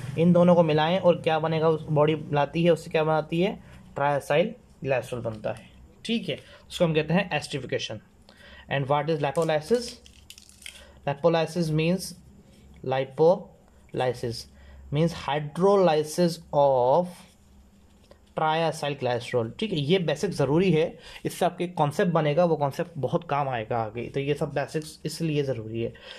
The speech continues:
अच्छा, lipolysis जो है वो इस तरह नहीं होती जिस तरह esterification हो गई है। Lipolysis एक हार्मोन इंड्यूस करता है, हार्मोन मीडिएट करता है। उस हार्मोन का नाम,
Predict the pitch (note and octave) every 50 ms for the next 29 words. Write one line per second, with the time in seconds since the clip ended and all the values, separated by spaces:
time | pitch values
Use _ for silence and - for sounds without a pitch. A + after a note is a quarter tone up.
0 | - - - - D3 D3 F#3+ - - - _ _ - D#3+ D#3+ F3 F#3 F3+ - A#3
1 | A#3 G#3+ G#3 G3 F#3 - A3 A3 F#3+ F3 F#3+ G3 E3 E3 F3+ F3+ F#3+ F#3+ F3+ F3
2 | F3+ - G3+ G3 F3+ E3 E3+ E3+ D#3 C3+ - - A#2 A2+ - - - D#3 D3 D#3
3 | E3 E3 D3+ - - D#3 D3+ D3+ D3+ D3+ C3 B2 G#2+ A2 A2+ A2+ A2 A2 - -
4 | - - - - - - C#3+ D#3 D#3 D#3 G3 F#3+ F3+ E3 E3 D#3+ E3 F#3 F#3 F3+
5 | - - - _ - E3 E3+ E3 E3 - - - - - D3 C#3+ C#3 C#3+ D3+ E3
6 | F#3 G3 D3 D3+ D#3 D3 C#3 C#3+ C3+ - - B2+ A2+ A2 - - A#2+ A#2 A2 -
7 | B2 B2 B2 B2+ C#3+ D#3+ E3+ E3 C#3+ C3 A#2+ A#2+ B2 D#3+ F3+ F3 F3+ - C#3 A#2+
8 | - - B2+ A#2+ B2 D3 F3 F3+ - - - - - - - - E3 E3+ - D3
9 | - C#3+ C#3 C#3+ D3+ E3 D#3 E3 D#3 C#3 B2 B2 C3 C#3+ D#3+ E3